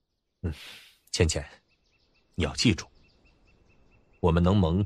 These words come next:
厉长老选中，来到这里侍奉，已经是天大的幸运了。厉长老对我们虽然没什么架子，但我们身为仆从，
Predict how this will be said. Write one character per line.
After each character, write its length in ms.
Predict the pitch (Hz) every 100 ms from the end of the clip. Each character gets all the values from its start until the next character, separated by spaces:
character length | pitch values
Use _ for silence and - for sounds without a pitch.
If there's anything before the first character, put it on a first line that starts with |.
| -
厉 160 | 135 92
长 140 | 85
老 120 | 92 110
选 220 | - -
中， 180 | - 120 - - - - -
来 140 | 85
到 80 | 90
这 140 | -
里 120 | 78 71
侍 260 | - 160
奉， 200 | 82 73 67 _ _
已 100 | 85
经 180 | 78 95
是 120 | 78
天 260 | - - 110
大 140 | 98
的 80 | 76
幸 220 | - 80
运 80 | 73
了。 180 | - - - _ _ _ _ _ _ _ _ _ _
厉 120 | 107
长 140 | 92 92
老 140 | 87
对 100 | 107
我 80 | 92
们 140 | 80
虽 160 | 82 104
然 120 | 90
没 140 | 85 90
什 140 | 90
么 60 | 90
架 200 | 104 73
子， 240 | - - - _ _ _ _
但 160 | 107 82
我 60 |
们 100 | 76
身 180 | 85 107
为 120 | 92
仆 260 | 95 - 139
从， 220 | -